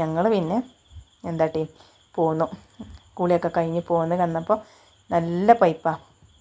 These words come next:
പിന്നെ തു-, പൊയ്യിലൊക്കെ പോയി വന്നാൽ പിന്നെ പെരും പൈപ്പേക്കാരം. ചോറൊക്കെ പൊട്ടിച്ച്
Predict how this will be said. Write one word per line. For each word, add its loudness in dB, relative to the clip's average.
പിന്നെ -6
തു-, -8
പൊയ്യിലൊക്കെ 4
പോയി 2
വന്നാൽ 0
പിന്നെ -2
പെരും -2
പൈപ്പേക്കാരം. -2
ചോറൊക്കെ 4
പൊട്ടിച്ച് -8